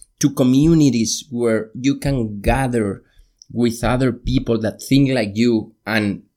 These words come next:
through these connections, grow your business, learn more, exchange ideas,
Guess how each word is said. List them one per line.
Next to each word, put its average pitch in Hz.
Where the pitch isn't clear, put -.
through 151
these 139
connections, 113
grow 151
your 123
business, 127
learn 139
more, 127
exchange 131
ideas, 120